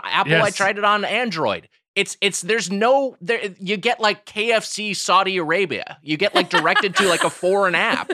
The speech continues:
Speaker 2: <laughs>
Speaker 1: 'cause there's no U S one. And then you look it up
Speaker 2: Suri-,
Speaker 1: and
Speaker 2: it's, it's Suriname right now. It's Sur-, it's, it's
Speaker 1: Yeah,
Speaker 2: Suri-,
Speaker 1: it
Speaker 2: Suriname and, and K F C Tobago. Those are the top two.
Speaker 1: Yeah, it's, it's bananas. And so, and, and then if you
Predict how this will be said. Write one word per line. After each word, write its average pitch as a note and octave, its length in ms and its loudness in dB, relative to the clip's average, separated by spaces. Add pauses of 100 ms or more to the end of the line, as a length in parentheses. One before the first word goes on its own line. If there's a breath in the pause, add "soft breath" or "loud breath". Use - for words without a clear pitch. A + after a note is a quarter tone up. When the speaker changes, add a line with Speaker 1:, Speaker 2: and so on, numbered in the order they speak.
(100)
Speaker 2:
<laughs> - 160 -20
Speaker 1:
'cause G#3 160 -2
there's G#3+ 220 0
no A3 120 0
U A3 200 0
S C4 160 2
one. C3+ 220 0
And F#3 140 0
then A3+ 100 -4
you G#3+ 100 -4
look A#3 220 -2
it B3 60 2
up B3 80 6
Speaker 2:
Suri-, G3+ 200 6
Speaker 1:
and F3 100 -2
Speaker 2:
it's, E3 280 -2
it's E3+ 260 0
Suriname D3+ 580 2
right A2 180 -2
now. A2 180 -6
It's A#2 140 -10
Sur-, C#3 140 -2
it's, - 300 -12
it's - 240 -12
Speaker 1:
Yeah, C4+ 180 4
Speaker 2:
Suri-, C3+ 180 4
Speaker 1:
it - 80 0
Speaker 2:
Suriname A2 640 2
and, G2+ 140 -2
and G2+ 120 -12
K B2+ 160 -2
F A#2+ 80 -4
C A2 540 -8 (500)
Tobago. G#2 680 0
Those B2 220 2
are C3+ 60 0
the B2 60 -8
top C3 300 2
two. F2 400 -2 (840)
Speaker 1:
Yeah, A3 180 2
it's, F3 200 -2
it's F#3 200 -2
bananas. F#3+ 540 0
And E3 220 -2
so, G3+ 320 0
and, F3 380 0
and F3 180 0
then G#3 120 2
if G#3 100 -4
you F#3 240 -4